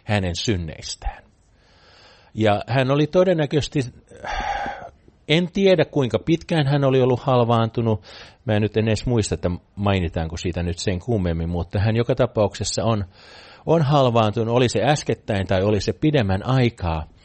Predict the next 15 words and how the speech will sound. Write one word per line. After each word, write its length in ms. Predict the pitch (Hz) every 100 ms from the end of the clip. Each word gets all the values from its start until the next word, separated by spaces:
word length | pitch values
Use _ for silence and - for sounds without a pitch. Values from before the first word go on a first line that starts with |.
| - - - -
mutta 160 | 160
hänellä 400 | 151 185 170 120
on 100 | 113
hätä. 340 | 113 107 - - - - - - - - - - - -
Ja, 240 | 117 110 -
ja 200 | 117 113
hän 220 | 117 120 -
tietää, 640 | 151 135 - 92 82 78
että 220 | 73 98
ehkä 300 | 113 110 117
hän 180 | 104 104
ei 100 | 98
tästä 320 | 113 101 -
enää 300 | 90 90 85
nouse. 500 | 98 92 85 - -